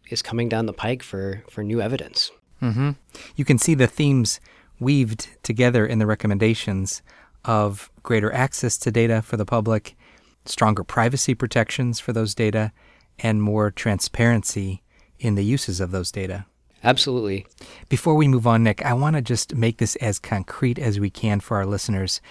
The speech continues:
Speaker 2: Tell me if this scenario is accurate. Let's say today you have a federal department that has a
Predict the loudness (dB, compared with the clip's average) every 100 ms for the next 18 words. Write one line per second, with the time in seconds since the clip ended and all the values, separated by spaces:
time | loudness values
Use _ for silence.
0 | -20 -20 -20 _ _ -2 4 4 4 2
1 | 0 2 2 4 4 2 0 -4 -4 -6
2 | -6 -6 -6 -8 -20 -20 -6 2 2 4
3 | 4 2 0 0 2 2 2 0 -4 0
4 | 2 2 2 0 0 0 0 -2 -4 -6
5 | -4 -2 -2 -4 -6 -6